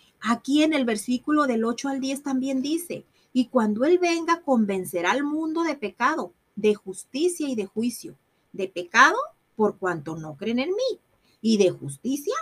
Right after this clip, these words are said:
por cuanto voy al Padre y no me van a ver más".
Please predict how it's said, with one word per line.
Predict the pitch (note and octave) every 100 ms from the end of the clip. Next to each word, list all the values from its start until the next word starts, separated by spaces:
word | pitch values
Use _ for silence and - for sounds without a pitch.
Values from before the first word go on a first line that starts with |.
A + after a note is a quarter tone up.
| E5+ _ _
por | G#3 F#3+
cuanto | - F3+ F3 E3+ D3+
voy | D3 G#3+ D4
al | F4
Padre | E4 C#4+ C4 C#4 G#4+ _ _ _ _
y | G#3 F#3+
no | F#3+
me | F#3 F3+
van | E3+ D#3+
a | E3
ver | D3+ D3+ D3
más". | D3 C#3 - - -